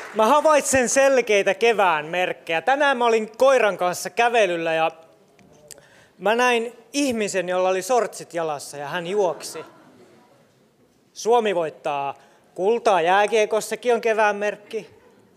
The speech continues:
Ja seurakunta avautuu koronan jäljiltä, sekin on, sekin on kevään merkki. Mut sit yllättävintä, mitä tänään tapahtui, oli aurinko.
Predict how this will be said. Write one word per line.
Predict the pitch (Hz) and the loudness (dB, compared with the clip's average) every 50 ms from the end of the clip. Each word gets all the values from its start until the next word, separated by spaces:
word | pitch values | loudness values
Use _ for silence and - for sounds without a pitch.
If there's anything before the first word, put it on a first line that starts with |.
| _ _ _ _ _ | _ _ _ _ _
Ja | 170 | -6
seurakunta | 170 294 302 302 277 247 208 - 208 190 175 180 175 185 | 0 2 4 4 4 2 2 0 -2 -2 2 2 4 4
avautuu | 190 185 175 160 151 156 - 156 156 | 4 4 2 2 2 0 -2 -4 -2
koronan | 156 - 196 185 180 170 170 165 165 | 0 2 2 2 2 2 0 -2 0
jäljiltä, | 175 175 170 160 151 143 143 170 | 0 0 0 0 -2 -4 -6 -2
sekin | - 311 320 320 294 262 226 | -2 -2 0 2 2 2 2
on, | 202 202 208 - | 2 0 -4 -10
sekin | - - 311 269 302 247 | -10 -10 -4 0 0 0
on | 220 | 2
kevään | 185 202 202 180 180 160 147 | 2 0 0 2 0 -2 -2
merkki. | 147 151 156 151 147 - - - 139 - - - - - _ _ _ _ _ _ _ - | -4 -6 -8 -8 -10 -14 -18 -20 -20 -18 -20 -20 -20 -20 _ _ _ _ _ _ _ -12
Mut | 185 214 - | -10 -8 -4
sit | - 247 - - - - - _ _ _ _ _ _ - | -4 -6 -6 -6 -12 -20 -20 _ _ _ _ _ _ -4
yllättävintä, | 196 220 277 262 233 208 - - 208 180 170 165 156 156 | -2 -2 0 2 2 0 0 -2 -4 -4 -4 -6 -6 -8
mitä | 156 156 165 156 | -6 -6 -6 -2
tänään | - 175 175 170 160 151 143 | -2 -2 -2 -2 -4 -4 -6
tapahtui, | 156 151 - 156 147 131 - - 165 170 | -8 -8 -6 -6 -8 -8 -8 -10 -8 -6
oli | 170 170 170 180 | -6 -6 -6 -2
aurinko. | 214 208 202 190 170 156 147 135 131 127 139 120 | -2 0 0 0 0 -2 -6 -10 -14 -16 -16 -18